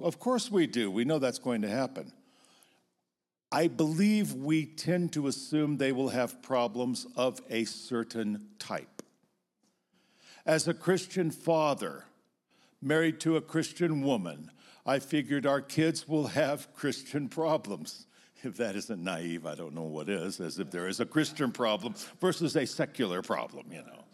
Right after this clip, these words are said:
There's Christian flesh and there's secular flesh, you know. And yet I couldn't help but think that way.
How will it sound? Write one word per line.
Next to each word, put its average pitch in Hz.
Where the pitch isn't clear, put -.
There's 117
Christian 120
flesh 95
and 90
there's 87
secular 82
flesh, -
you 80
know. 67
And 160
yet 175
I 156
couldn't 175
help 220
but 175
think 170
that 190
way. 208